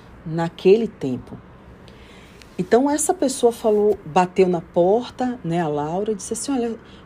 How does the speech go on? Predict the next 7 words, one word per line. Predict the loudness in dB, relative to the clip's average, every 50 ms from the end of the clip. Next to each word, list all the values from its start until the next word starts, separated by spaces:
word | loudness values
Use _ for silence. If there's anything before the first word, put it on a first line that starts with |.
| -8 0
quando | 4 4 6 6 6
eu | 4
cheguei, | 4 4 0 0 2 2 0 0 -2 0 4
eu | 4 4 6
não | 4 2 2 0
reconhecia | 0 -2 -4 -4 -2 -2 -2 -2 -2 -4 -6 -6 -6 -6 -2 0 2 2 0 0 -6 -14 -20 -20 -20 -20 -20 -20 -20 -20 -20 -20 -20 -20 -20 -20 -20 -20 -20 -20 -20 -20 -20 -18 -10
diretamente." | -4 0 2 4 4 2 2 0 -4 -4 -4 -6 -8 -10 -12 -16 -18 -18